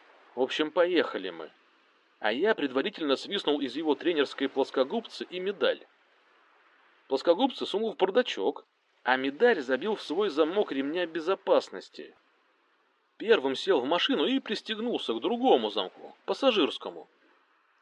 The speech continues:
Белоносов своей пряжкой тык-тык-тык-тык. Увы, замок уже занят. Он и махнул на это рукой,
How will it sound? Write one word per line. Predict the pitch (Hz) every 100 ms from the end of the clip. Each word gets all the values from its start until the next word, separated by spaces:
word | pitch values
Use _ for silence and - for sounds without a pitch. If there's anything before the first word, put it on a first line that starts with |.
| _
Белоносов | 110 147 165 208 196 135 -
своей | 139 156
пряжкой | 151 180 175 - 131 -
тык-тык-тык-тык. | 269 294 - 208 214 - - 233 226 - 160 156 _ _ _ _
Увы, | 185 185 226 311 -
замок | 151 190 180 175
уже | 233 220 262
занят. | 180 143 196 - - _ _ _ _ _ _ _ - -
Он | 110 165
и |
махнул | 139 139 190 208
на | 135
это | 123 135
рукой, | 147 - 135 87